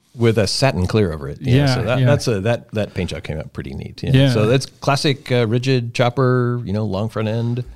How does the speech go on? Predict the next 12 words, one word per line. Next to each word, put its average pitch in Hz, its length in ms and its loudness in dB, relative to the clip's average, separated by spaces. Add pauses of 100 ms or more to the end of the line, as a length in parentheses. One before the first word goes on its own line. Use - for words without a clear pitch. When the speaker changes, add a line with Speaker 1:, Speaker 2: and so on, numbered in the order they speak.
(220)
Speaker 2:
Uh, 131 220 4
Wisco 131 400 2
tank. 143 640 2
Speaker 1:
Yeah, 123 320 4
I 117 40 6
think 117 80 4
Speaker 2:
Um, 117 40 2
Speaker 1:
that's 135 180 2
Speaker 2:
yeah, 131 160 6
Speaker 1:
a 120 40 4
Daytech 123 340 0
Speaker 2:
yeah. - 100 -2